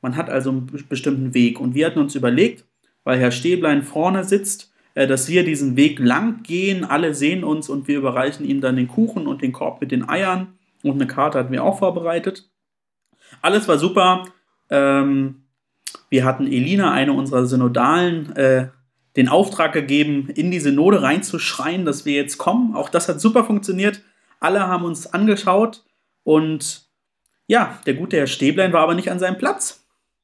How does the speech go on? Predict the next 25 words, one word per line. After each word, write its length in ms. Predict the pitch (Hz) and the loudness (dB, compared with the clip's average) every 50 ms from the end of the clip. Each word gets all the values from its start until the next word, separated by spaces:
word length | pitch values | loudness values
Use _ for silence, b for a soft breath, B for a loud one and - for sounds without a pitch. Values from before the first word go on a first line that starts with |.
| _ _ _ _ _ _ _ | _ _ _ _ _ _ _
Und 520 | - 156 147 147 151 151 147 - - _ _ _ _ _ _ _ _ - | -4 -2 -2 -2 -2 -4 -6 -12 -20 _ _ _ _ _ _ _ _ -4
das 220 | 156 170 - - | -4 -4 -2 -2
war 500 | 202 190 185 190 185 180 180 180 - - _ - | 0 0 2 2 2 2 0 -2 -6 -10 _ -2
eine 100 | 147 147 | 0 0
ziemlich 380 | - - 196 202 208 202 - | 0 0 4 4 4 4 4
doofe 260 | - 185 240 254 262 | 4 4 6 6 4
Situation, 720 | 226 - - 185 160 - - - - 147 160 202 240 233 214 | 0 2 2 2 2 2 0 -2 -2 0 0 2 2 2 4
weil 400 | 165 160 160 165 165 160 151 143 | 4 4 4 4 2 2 0 -2
wir 80 | 160 | -2
jetzt 220 | 180 185 180 185 180 | -2 -2 -2 -2 -4
nicht 120 | 160 - | -4 -2
wussten, 220 | - 190 196 - 165 | -2 -2 -2 0 -4
okay, 440 | 151 - - 180 185 208 240 - - _ _ _ _ _ _ _ _ _ _ _ _ _ _ _ | -4 -2 -2 -2 -2 -2 -4 -4 -10 _ _ _ _ _ _ _ _ _ _ _ _ _ _ _
also 180 | 131 123 131 | -6 -4 -4
das 400 | 120 - 120 - - - - - 143 147 143 | -4 -4 -4 -6 -8 -12 -18 -20 -20 -10 -6
lief 180 | 143 131 131 | -6 -6 -4
alles 240 | 127 135 131 127 - | -4 -4 -4 -4 -4
in 140 | - 127 - | -6 -2 2
Millisekunden 600 | - - 151 127 120 123 120 - - 123 123 - | 2 2 4 2 2 0 -2 -2 -2 -2 -2 -2
ab, 180 | 135 - - _ _ _ _ _ _ _ | -2 -6 -8 _ _ _ _ _ _ _
ähm, 300 | 139 131 131 127 127 127 | 0 0 2 2 2 0
was 180 | 165 160 - - | 0 0 0 -2
machen 280 | 196 190 185 175 143 | -2 -4 -2 -2 -2
wir 100 | 123 117 | 0 2
jetzt? 440 | 117 123 151 151 - - - - _ | 2 2 0 -2 -4 -8 -10 -14 _